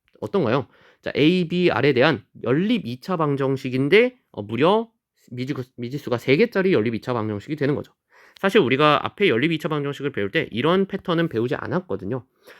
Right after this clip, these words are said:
자, 그래서 이제 이렇게 중심과 반지름을 모를 때는, 어, 모를 때는 이렇게 세우는 것이 아니라, 어,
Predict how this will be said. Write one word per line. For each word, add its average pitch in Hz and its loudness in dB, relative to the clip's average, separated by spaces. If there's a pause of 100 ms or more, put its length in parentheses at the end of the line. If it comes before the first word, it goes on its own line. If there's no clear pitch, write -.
(140)
자, 110 -6
그래서 196 4
이제 104 -2 (280)
이렇게 117 -12
중심과 185 2
반지름을 127 -4
모를 123 2
때는, 151 2 (300)
어, 98 -10
모를 113 -8
때는 170 0 (320)
이렇게 180 2
세우는 196 6
것이 170 2
아니라, 131 0 (380)
어, - -16